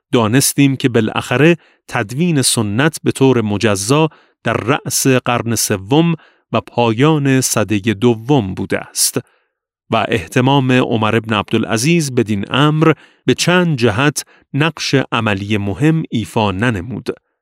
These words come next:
اولاً به جهت آنکه خلافتش دو سال اندی دوام یافت و معلوم نشد که امر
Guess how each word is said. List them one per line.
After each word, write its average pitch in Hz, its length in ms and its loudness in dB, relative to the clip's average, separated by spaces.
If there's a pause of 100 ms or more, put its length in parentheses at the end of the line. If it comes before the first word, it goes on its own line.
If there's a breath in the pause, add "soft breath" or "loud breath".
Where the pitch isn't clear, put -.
(280)
اولاً 139 560 0 (640)
به 135 80 4
جهت 160 320 2
آنکه 156 340 2
خلافتش 139 720 0
دو 175 120 4
سال 127 420 2
اندی 135 360 0
دوام 120 420 2
یافت 139 380 2 (400 soft breath)
و 120 80 0
معلوم 127 560 0
نشد 147 320 0
که - 180 -4
امر 110 340 -2